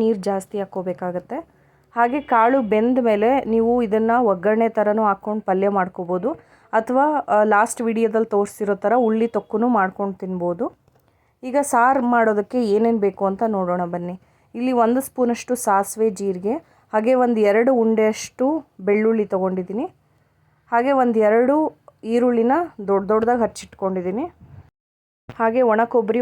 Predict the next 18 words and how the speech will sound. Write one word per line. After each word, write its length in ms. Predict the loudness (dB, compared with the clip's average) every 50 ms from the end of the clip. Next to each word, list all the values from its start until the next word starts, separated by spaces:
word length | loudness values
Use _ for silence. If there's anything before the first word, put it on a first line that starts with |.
| 0
ಒಂದು 120 | 0 0 0 0
ಅರ್ಧ 140 | 0 0 -2 0 0
ಬಟ್ಲಷ್ಟು, 540 | -2 -6 -4 -2 -4 -4 -4 -6 -10 -6 -4 -4 -4 -4 -6 -8 -4 -2
ಒಂದು 220 | -2 0 0 0 2 2 2 2
ಎರಡರಿಂದ 360 | 2 2 0 0 0 0 0 0 0
ಮೂರು 160 | 0 0 0 0 0
ಒಣಮೆಣಸಿನ್ಕಾಯಿ, 840 | 0 0 -2 -2 -4 -4 -6 -8 -10 -12 -12 -10 -8 -6 -6 -6 -6 -8 -12 _ _ _ _ _ _ _ -8
ಒಂದು 140 | -8 -6 -2 0
ಸ್ವಲ್ಪ 220 | 0 0 0 0 -4 -4 -4
ಕೊತ್ತಂಬರಿ 380 | -6 -4 -2 -2 -2 -2 -2 -4 -6
ಸೊಪ್ಪು 180 | -10 -14 -12 _ -8
ತೊಗೊಂಡಿದ್ದೀನಿ. 540 | -6 -6 -6 -6 -6 -8 -8 -8 -8 -8 -8 -10 -12 _ _ _ _ _ _
ಹಾಗೆ 220 | -2 0 2 2 2 2 2
ಒಂದು 300 | 2 2 2 2 0 0 0 0 -2
ಬಟ್ಲಷ್ಟು 580 | -2 -2 -2 -2 -2 -2 -2 -4 -6 -8 -8 -8 -6
ಫುಲ್ಲು 280 | -6 -4 -2 -2 -4 -4 -6 _ _ -14 -6 -4
ಕರಿಬೇವು 380 | -4 -2 0 0 -2 -2 -2 -4 -4
ತೊಗೊಂಡಿದ್ದೀನಿ. 500 | -2 -2 -2 -2 -4 -6 -6 -6 -6